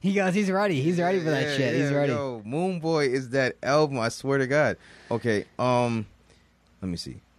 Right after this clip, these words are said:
Speaker 2: Moon
Speaker 1: The album cover I'm not crazy about, but I guess it makes
Speaker 2: You,
Speaker 1: sense for the,
Speaker 2: like,
Speaker 1: the, the title.
Speaker 2: you know what? No one, I, I don't think anybody has talked about this, but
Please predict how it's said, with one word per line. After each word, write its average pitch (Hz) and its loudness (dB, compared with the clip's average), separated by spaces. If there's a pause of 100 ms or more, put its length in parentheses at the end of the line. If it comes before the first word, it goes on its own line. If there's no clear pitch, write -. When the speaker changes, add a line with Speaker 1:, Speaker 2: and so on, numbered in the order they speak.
(200)
Speaker 2:
Moon 87 -8
Speaker 1:
The 160 0
album 180 2
cover 151 2
I'm 143 4
not 131 4
crazy 117 2
about, 117 2
but 123 2
I 117 2
guess 120 0
it 117 0
makes 113 0
Speaker 2:
You, 156 -6
Speaker 1:
sense 113 0
for 117 -2
the, 143 2
Speaker 2:
like, 143 0
Speaker 1:
the, 117 -2
the 113 -2
title. 110 -2 (400)
Speaker 2:
you 139 -8
know 226 -4
what? 269 -4 (960)
No 147 0
one, 208 -2 (200)
I, - -6
I 143 4
don't 185 2 (220)
think 135 0
anybody 113 0
has 104 -2
talked 104 -4
about 92 -2
this, 87 -6
but 98 -2